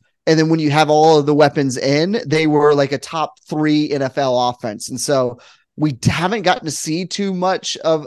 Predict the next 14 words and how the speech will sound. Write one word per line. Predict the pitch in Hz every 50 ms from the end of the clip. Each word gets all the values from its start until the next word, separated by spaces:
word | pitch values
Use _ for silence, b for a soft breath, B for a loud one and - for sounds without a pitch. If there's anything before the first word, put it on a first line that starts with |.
| -
of | 160 151 147 147
a, | 151 - - -
the | 143 147
time | 139 - 156 156 165 170 160
where, | 143 135 131 131 127 -
where | 131 139 -
all | - 135 139 143 151
of | 147 147
our | 147 139
guys | 131 143 139 135 139 127
are | 135 120
healthy | 107 127 139 131 - 147 139
and | 127 117 113
playing. | - 120 123 120 123 151 185 208 220 208